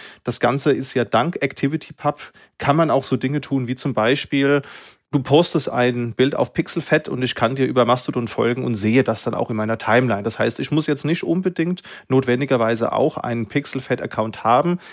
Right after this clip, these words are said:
Ich kann das auch über einen anderen Weg, ähm, konsumieren. Das Gleiche würde zum Beispiel auch dafür gehen, wenn du jetzt deine Podcast-Folge über Castopod veröffentlichst, dann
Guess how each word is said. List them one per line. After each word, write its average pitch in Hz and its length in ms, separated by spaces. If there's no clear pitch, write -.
Ich 131 100
kann 117 160
das 123 160
auch 120 60
über 113 100
einen 110 140
anderen 117 320
Weg, 101 260
ähm, 104 560
konsumieren. 120 500
Das 110 160
Gleiche 123 320
würde 139 180
zum 135 140
Beispiel 127 280
auch 117 220
dafür 131 280
gehen, 139 440
wenn 117 200
du 117 200
jetzt 113 180
deine 110 140
Podcast-Folge 113 720
über 107 380
Castopod 143 520
veröffentlichst, 120 580
dann 110 160